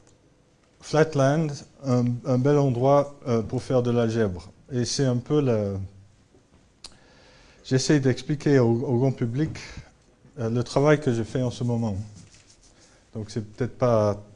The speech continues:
euh, évident, mais je vais, je vais essayer.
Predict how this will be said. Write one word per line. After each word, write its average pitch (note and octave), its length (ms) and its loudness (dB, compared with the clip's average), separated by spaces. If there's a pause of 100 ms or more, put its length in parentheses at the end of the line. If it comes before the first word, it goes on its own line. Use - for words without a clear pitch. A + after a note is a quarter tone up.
euh, G2+ 260 -6 (240)
évident, A#2+ 400 0
mais A2+ 220 2
je A2 80 -4
vais, A2+ 200 0 (760)
je G#2 100 -10
vais A#2+ 80 0
essayer. F#2+ 360 -2